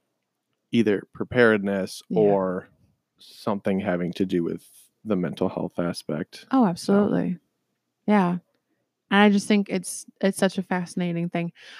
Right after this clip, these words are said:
Speaker 2: Well, and then also going into, like, the paranormal too, it's like, I like the psychology behind that as well, of how can you grasp the concept of something that you may or may not have proof of.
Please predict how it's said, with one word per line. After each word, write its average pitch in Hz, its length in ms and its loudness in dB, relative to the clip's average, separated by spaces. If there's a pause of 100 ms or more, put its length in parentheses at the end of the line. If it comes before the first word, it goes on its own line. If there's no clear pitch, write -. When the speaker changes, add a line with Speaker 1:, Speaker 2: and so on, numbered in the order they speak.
Speaker 2:
Well, 311 180 6
and 311 80 8
then 311 100 8
also 277 340 6
going 214 360 6
into, 208 440 4
like, 180 200 2
the 190 80 -2
paranormal 185 680 2
too, 240 360 6
it's 151 180 0
like, 170 220 -4 (520)
I 196 100 4
like 208 160 4
the 214 100 2
psychology 202 600 2
behind 185 460 2
that 240 260 2
as 170 220 -2
well, 185 420 2
of 175 220 2 (320)
how 202 280 6
can 240 200 6
you 208 200 8 (380)
grasp 185 840 0 (320)
the 190 100 0
concept 180 560 -2
of 170 100 0
something 180 440 -2
that 170 160 -4
you 180 140 2
may 175 380 4
or 180 140 0
may 175 140 -2
not 170 200 -4
have 165 300 -8
proof - 340 -2
of. 330 400 2